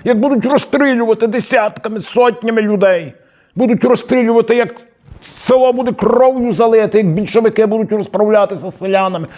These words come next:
то це буде дитяча забавка, що в Фаті Моргана. Даруйте за таке.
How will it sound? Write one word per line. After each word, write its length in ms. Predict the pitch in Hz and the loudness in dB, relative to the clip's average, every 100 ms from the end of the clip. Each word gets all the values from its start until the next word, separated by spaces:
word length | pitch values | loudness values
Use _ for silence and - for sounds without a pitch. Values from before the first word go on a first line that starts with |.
| - | -4
то 80 | 220 | -2
це 160 | 254 | 0
буде 460 | 233 196 208 277 262 | 0 0 0 2 2
дитяча 380 | 226 254 233 233 | 2 0 0 0
забавка, 560 | 127 240 247 262 247 | 2 0 2 0 0
що 140 | - 196 | -2 -2
в 40 | |
Фаті 240 | 170 214 214 | -2 -2 0
Моргана. 500 | 208 185 202 185 160 - - | 0 2 2 0 -6 -14 -2
Даруйте 460 | 233 233 220 - | -2 0 -2 -4
за 140 | 165 165 | -6 -4
таке. 320 | 180 180 165 | -4 -4 -6